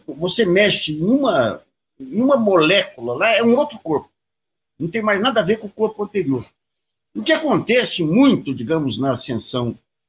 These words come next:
social é, é a emulação, emulação aí dos, dos, é, é,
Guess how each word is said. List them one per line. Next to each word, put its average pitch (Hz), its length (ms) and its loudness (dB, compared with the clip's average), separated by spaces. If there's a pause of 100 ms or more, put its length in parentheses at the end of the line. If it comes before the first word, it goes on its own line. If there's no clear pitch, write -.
(140)
social 214 580 0
é, 190 460 0
é 214 60 2
a 208 260 2
emulação, 247 840 2 (720)
emulação 226 920 0
aí 175 320 0
dos, 220 640 -4
dos, 202 680 -4
é, 135 460 -2 (840)
é, 117 400 -4